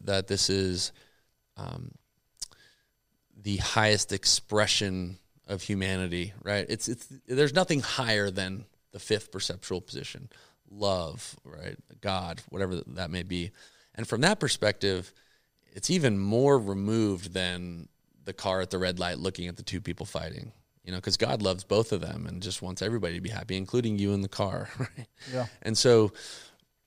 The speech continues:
Speaker 1: I run us through those five perceptual positions just so you have it, but in any di-, uh, you know, moment of disagreement, uh, maybe, um, a negotiation of some kind,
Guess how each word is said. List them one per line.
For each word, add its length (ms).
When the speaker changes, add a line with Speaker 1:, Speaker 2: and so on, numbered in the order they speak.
Speaker 1:
I 100
run 420
us 240
through 240
those 180
five 200
perceptual 400
positions 420
just 180
so 200
you 200
have 380
it, 280
but 340
in 100
any 240
di-, 260
uh, 580
you 160
know, 100
moment 340
of 80
disagreement, 920
uh, 240
maybe, 760
um, 520
a 60
negotiation 760
of 100
some 240
kind, 680